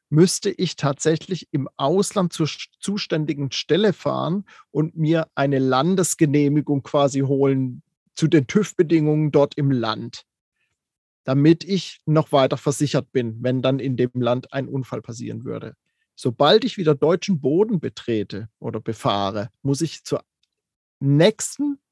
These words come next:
tüv-Stelle gehen und das Fahr-, Fahrzeug vorführen. Entweder kriege ich dann neuen tüv oder hab dann wieder diese vier Wochen Zeit, die Mängel zu beseitigen.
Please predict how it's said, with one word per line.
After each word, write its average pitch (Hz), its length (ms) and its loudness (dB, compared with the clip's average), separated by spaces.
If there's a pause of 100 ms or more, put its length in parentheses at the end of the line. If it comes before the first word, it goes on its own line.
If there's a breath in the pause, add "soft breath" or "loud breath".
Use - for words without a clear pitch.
tüv-Stelle 143 640 -2
gehen 156 400 -4 (340 soft breath)
und 131 140 -6
das 127 120 -6
Fahr-, 139 480 -4
Fahrzeug - 440 -4
vorführen. 185 840 0 (300 soft breath)
Entweder 127 280 2
kriege 143 280 -4
ich 143 100 -6
dann 165 160 -2
neuen 175 300 2
tüv 226 320 -2
oder 127 240 -4
hab 139 100 -4
dann 123 160 -2
wieder 123 200 -2
diese 120 280 -6
vier 120 260 -4
Wochen 117 240 -6
Zeit, 113 400 -4 (280 soft breath)
die 113 80 -4
Mängel 107 280 -6
zu - 160 -14
beseitigen. - 600 -12